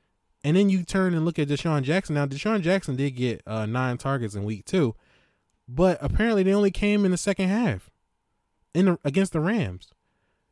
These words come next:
You know that you can't come out flat against a team like the Rams.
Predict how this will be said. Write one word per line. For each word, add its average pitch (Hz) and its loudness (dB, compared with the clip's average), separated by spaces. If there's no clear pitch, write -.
You 165 4
know 240 4
that 185 2
you 208 2
can't 202 0
come 165 0
out 165 2
flat 151 -2
against 135 -4
a 123 -4
team 135 -2
like 113 -4
the 104 -6
Rams. 101 -8